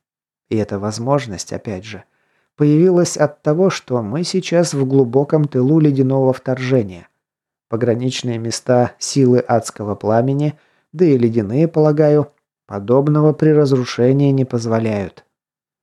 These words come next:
Система предохранителей присутствует. Здесь же.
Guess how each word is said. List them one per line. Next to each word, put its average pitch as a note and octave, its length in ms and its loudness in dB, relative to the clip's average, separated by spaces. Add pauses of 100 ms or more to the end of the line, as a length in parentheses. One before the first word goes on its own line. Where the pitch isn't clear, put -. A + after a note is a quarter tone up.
(440)
Система B2+ 540 0
предохранителей B2 800 0
присутствует. - 840 -12 (400)
Здесь A2 320 0
же. A2 240 -6